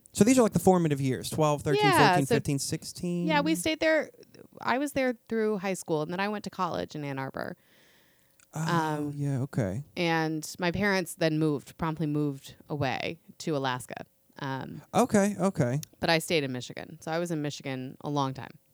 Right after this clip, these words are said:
Speaker 1: Ann Arbor's really pretty and nice. It's a nice college. Like, you enjoyed it there?
Speaker 2: Yeah, yeah.
Speaker 1: Yeah, I,
Speaker 2: Four years.
Speaker 1: I almost was gonna move there and get a job there. I was looking at the, uh, university hospital there or whatever. Um, that's the, um, blue and, uh,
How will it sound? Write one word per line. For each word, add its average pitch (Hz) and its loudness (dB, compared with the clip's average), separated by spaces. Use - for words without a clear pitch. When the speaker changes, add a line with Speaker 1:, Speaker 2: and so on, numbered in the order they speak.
Speaker 1:
Ann 233 6
Arbor's 180 6
really 143 4
pretty 127 2
and 131 4
nice. 120 0
It's 139 -2
a 151 4
nice 131 2
college. 123 -2
Like, 123 -2
you 147 6
enjoyed 135 6
it 156 -4
there? 190 0
Speaker 2:
Yeah, 392 2
yeah. 294 -4
Speaker 1:
Yeah, 139 4
I, 147 4
Speaker 2:
Four 214 -6
years. 196 -6
Speaker 1:
I 185 6
almost 208 4
was 151 -4
gonna 151 4
move 143 4
there 131 4
and 123 0
get 123 0
a 117 -2
job 120 2
there. 117 2
I 113 0
was 117 -2
looking 123 0
at 117 -2
the, 113 0
uh, - 0
university 113 -2
hospital 117 -4
there 107 -4
or 107 -6
whatever. 107 -6
Um, 113 -6
that's 214 -6
the, 175 -2
um, 123 -2
blue 131 2
and, 117 -2
uh, 110 -6